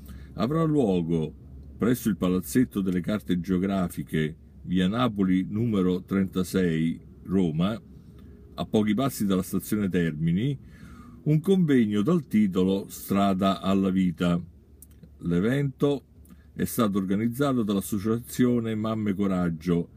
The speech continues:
e Vittime della Strada Onlus, in collaborazione con la I F V S, Associazione Italiana Familiari e Vittime della Strada, ed altre associazioni, alcune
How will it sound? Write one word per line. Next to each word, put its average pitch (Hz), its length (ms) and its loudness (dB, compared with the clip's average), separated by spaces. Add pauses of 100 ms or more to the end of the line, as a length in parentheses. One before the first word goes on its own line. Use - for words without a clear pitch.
(300)
e 143 120 2
Vittime 101 580 2
della 131 200 2
Strada 98 640 -2
Onlus, 87 840 -2 (420)
in 135 200 2
collaborazione 120 960 0
con 101 240 2
la 123 100 2
I 107 320 4 (140)
F 92 340 -2
V 87 320 0
S, 85 400 -2 (200)
Associazione 107 680 -2
Italiana 90 640 0 (380)
Familiari 101 580 0
e 135 60 2
Vittime 87 480 0
della 82 200 -2
Strada, 76 640 -6 (1200)
ed 147 200 0
altre 117 300 0
associazioni, 92 960 0 (380)
alcune 120 720 0